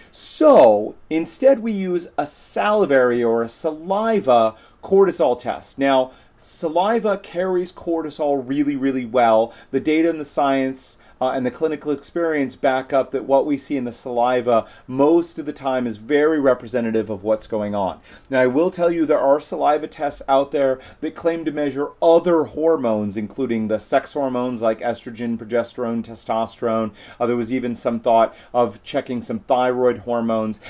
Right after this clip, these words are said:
And I can say at this time, as of two thousand sixteen, I do not recommend any of those tests. The only hormone that's been solidly shown, uh, to be well represented in the saliva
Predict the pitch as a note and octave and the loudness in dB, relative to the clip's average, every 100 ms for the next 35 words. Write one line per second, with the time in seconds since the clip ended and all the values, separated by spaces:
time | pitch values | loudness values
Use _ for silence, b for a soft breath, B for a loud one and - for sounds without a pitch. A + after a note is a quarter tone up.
0 | B C3 B2+ C3 - C3 B2+ - D3 D3+ | B -2 -2 -2 0 0 0 -2 -4 -2
1 | E3 D#3 - C#3+ C#3 C3+ C#3 C3+ C3 C#3 | -4 -4 -2 0 0 -2 0 0 0 -4
2 | - C#3 C3 B2 A#2+ G#2 A2 - A2+ - | -4 -8 -2 0 0 -2 -8 -8 -14 -10
3 | - G3 G3 F#3+ B B B2+ A#2 D3 E3 | -4 -2 -2 -6 B B -4 -4 -6 -2
4 | D#3 D#3 C#3 B2 B2+ A#2+ A#2 A2+ - C#3 | -2 0 -2 -2 -2 -4 -4 -4 -4 -2
5 | C#3 C#3+ A#2 A#2+ A2+ - A#2 G2+ - - | 0 -2 0 -2 -2 -6 -8 -8 -10 -20
6 | - B B C#3 D#3 D#3+ F3 G#3 E3 E3 | -20 B B -8 -4 -2 -2 -4 -2 -2
7 | D3+ C#3+ C#3 C3 - C3 A2 - - - | 0 -2 -2 -4 -4 -6 -6 -10 -14 -8
8 | D3+ F#3+ G3+ D#3+ D#3 C#3+ - C#3+ B2 A#2+ | -4 2 2 2 -2 -2 -4 -2 -2 -2
9 | A#2 B B C3+ B2+ C3+ B2+ B2+ B2+ D3+ | -6 B B -2 -2 -2 -8 -8 -6 -4
10 | D#3+ F#3+ E3+ D3+ D#3 C3 C3 B2 A2+ - | -2 2 2 2 0 -2 -2 0 -2 -6
11 | b - C3 B2+ - A#2+ A2+ A2 G#2+ G2 | b -6 -4 -4 -4 0 2 2 0 -2